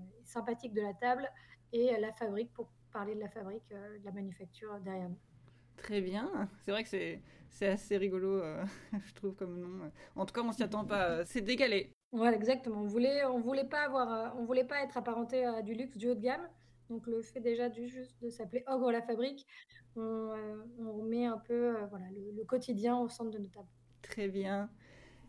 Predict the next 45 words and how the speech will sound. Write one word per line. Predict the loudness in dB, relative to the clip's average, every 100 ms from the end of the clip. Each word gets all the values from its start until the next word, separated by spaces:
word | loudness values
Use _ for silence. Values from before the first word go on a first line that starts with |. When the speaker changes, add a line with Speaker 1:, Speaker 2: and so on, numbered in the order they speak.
| -12 -2
Speaker 2:
Et | 0 2 2
est-ce | 2 2
que, | 2 2
justement, | 2 -2 -2
tu | -2
peux | -2
me |
parler | 2 2 4
un | 2
peu | -2
plus | -4 -4
de | -2
tes | -2 -4
produits ? | -2 -2 -2 -4
Moi, | -4 -2
j'aimerais | -2 0
bien | -2
savoir, | -2 -2 0 0 0 0
donc, | 0 -2 0
heu, | 0 0 0 0 -2
qu'est-ce | -4 -8
que | -4 0 2
tu | 2 -2
as | -2
comme | 0 0
gamme | 2 0
de |
produits ? | 0 -2 -2
Qu'est-ce | -2 -6
qu'ils | -8
couvrent | -6 -4 -4
exactement, | -6 -8 -10 -8 -6 -6
heu ? | -6 -8 -12 -16 -20 -20 -20 -20 -10
Speaker 1:
Heu, | -6 0
nous, | 2
on | 4
a | 4
commencé | 4 2 0 -2
à | -2 2 2
la | 4
base | 2 2
avec | 0 -2 -4
que | -2
des | 0 4
assiettes, | 2 2 -4 -4